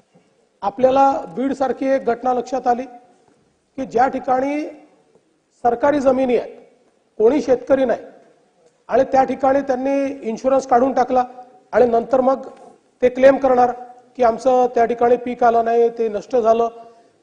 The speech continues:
आणि म्हणून ई पीक पाहणी हा तेवढ्याकरता आपण कंपल्शन केलेलं आहे, कारण कंपल्शन केलं तर हळूहळू ती वाढेल. आता आमचे दोन प्रयत्न याच्यामध्ये आहेत. एक, <clears throat> कारण असं लक्षात येत आहे की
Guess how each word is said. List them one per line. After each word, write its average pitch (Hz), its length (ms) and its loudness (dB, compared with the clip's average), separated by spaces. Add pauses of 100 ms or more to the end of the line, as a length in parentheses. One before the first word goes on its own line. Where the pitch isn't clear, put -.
(100)
आणि 247 100 0
म्हणून 277 240 2 (180)
ई 262 120 -2
पीक 302 320 -6
पाहणी 233 240 2
हा 254 440 0 (380)
तेवढ्याकरता 240 560 -2
आपण 226 220 -2
कंपल्शन 214 540 -6
केलेलं 185 320 -6
आहे, 233 80 -2
कारण 233 240 -6
कंपल्शन 240 540 -4
केलं 240 360 4 (600)
तर 190 100 6
हळूहळू 277 380 6
ती 269 120 -4
वाढेल. 214 380 4 (640)
आता 180 260 -2
आमचे 262 340 0
दोन 247 260 2
प्रयत्न 254 360 0
याच्यामध्ये 208 440 -2
आहेत. 165 240 -6 (300)
एक, - 480 2 (640)
<clears throat> - 20 -6 (1120)
कारण 240 280 2
असं 277 360 -2
लक्षात 254 320 -2
येत 240 180 0
आहे 180 180 -2
की 240 460 -10